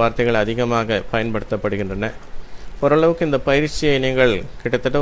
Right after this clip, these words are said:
ஒரு இருபது, முப்பது நாள் செய்தாலே உங்களுடைய ஆங்கில அறிவை பார்த்து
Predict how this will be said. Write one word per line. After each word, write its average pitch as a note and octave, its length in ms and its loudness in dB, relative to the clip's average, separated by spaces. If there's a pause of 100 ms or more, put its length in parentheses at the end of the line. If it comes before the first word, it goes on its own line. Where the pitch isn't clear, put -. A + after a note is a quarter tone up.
ஒரு B2+ 100 2 (120)
இருபது, C#3+ 320 2
முப்பது C3 300 0
நாள் C#3+ 160 6 (420)
செய்தாலே C#3+ 500 4 (260)
உங்களுடைய B2 400 4 (840)
ஆங்கில C3+ 420 4
அறிவை B2+ 260 2 (100)
பார்த்து A2 240 2